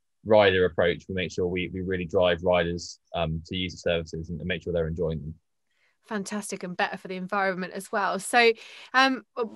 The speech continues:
Speaker 2: on that note then, empty buses. So your, are your operators using social distancing on their buses, and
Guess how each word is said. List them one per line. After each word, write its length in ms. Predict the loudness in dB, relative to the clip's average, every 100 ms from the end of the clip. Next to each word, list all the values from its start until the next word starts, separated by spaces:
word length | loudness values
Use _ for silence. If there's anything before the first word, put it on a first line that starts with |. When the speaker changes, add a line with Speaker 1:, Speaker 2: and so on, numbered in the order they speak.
| -4 2
Speaker 2:
on 240 | 4 6
that 200 | 4 6
note 380 | 6 8 8 6
then, 240 | 2 2
empty 400 | 2 2 2 -4
buses. 560 | -2 -2 0 0 0 -2
So 580 | -8 4 6 8 8 6
your, 500 | 4 6 8 8 8 6
are 80 | 6
your 160 | 4 2
operators 520 | 0 2 0 0 -2
using 380 | 0 0 0 0
social 320 | 0 0 0
distancing 560 | -4 -4 -2 -2 -2 -2
on 160 | 0
their 160 | 0 0
buses, 760 | 0 -2 0 0 2 4 2
and 280 | 2 2 0